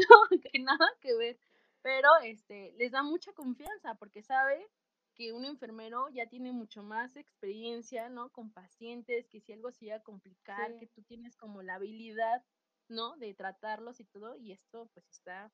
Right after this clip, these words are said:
Speaker 1: formidable para, para la cosmetología.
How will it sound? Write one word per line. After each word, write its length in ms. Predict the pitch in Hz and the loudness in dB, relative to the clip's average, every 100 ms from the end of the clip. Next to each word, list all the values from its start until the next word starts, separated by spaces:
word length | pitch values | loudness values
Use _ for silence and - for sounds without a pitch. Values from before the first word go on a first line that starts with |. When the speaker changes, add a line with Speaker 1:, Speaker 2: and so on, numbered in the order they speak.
| - | -20
Speaker 1:
formidable 680 | 190 180 170 175 180 233 - | -18 -16 -12 -6 -6 -6 -20
para, 360 | 175 165 165 - _ _ _ _ | -20 -20 -20 -20 _ _ _ _
para 220 | 185 170 | -12 -10
la 100 | 147 | -14
cosmetología. 680 | - - 175 - - _ | -20 -20 -20 -20 -20 _